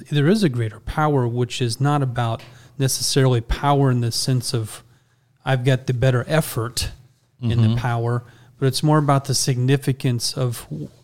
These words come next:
Speaker 1: the revolution of the power, the revolution, how revolu-, revolutionary it is.
Speaker 2: Yeah.
Speaker 1: The fact that Jesus rose from the dead is revolutionary
Speaker 2: Yeah.
Speaker 1: to you.
Speaker 2: Yeah.
Speaker 1: That's what, I, I thought that was really cool because,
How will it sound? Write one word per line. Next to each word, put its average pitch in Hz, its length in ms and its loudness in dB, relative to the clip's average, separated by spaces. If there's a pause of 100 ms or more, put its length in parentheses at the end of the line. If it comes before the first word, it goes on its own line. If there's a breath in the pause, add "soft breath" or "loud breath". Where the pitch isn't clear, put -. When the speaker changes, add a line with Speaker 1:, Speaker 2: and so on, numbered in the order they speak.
Speaker 1:
the 135 160 0
revolution 127 800 2
of 117 160 -4
the 110 80 -6
power, 117 360 -6
the 127 100 -2
revolution, 135 480 2
how 147 140 2
revolu-, 139 480 2
revolutionary 143 880 0
it 107 60 -8
is. 101 280 -10 (260 soft breath)
Speaker 2:
Yeah. 107 420 -2
Speaker 1:
The 139 60 -2
fact 156 240 2
that 127 80 0
Jesus 143 340 2
rose 151 160 4
from 131 140 0
the 117 60 0
dead 135 260 2
is 117 140 0
revolutionary 127 1200 2 (120)
Speaker 2:
Yeah. 101 480 -2
Speaker 1:
to 139 120 2
you. 117 340 2
Speaker 2:
Yeah. 101 260 -4 (140)
Speaker 1:
That's 143 240 -2
what, 135 220 0 (280)
I, 156 260 2
I 170 40 4
thought 180 180 2
that 165 60 2
was 135 140 2
really 147 160 4
cool 127 300 0
because, 127 500 0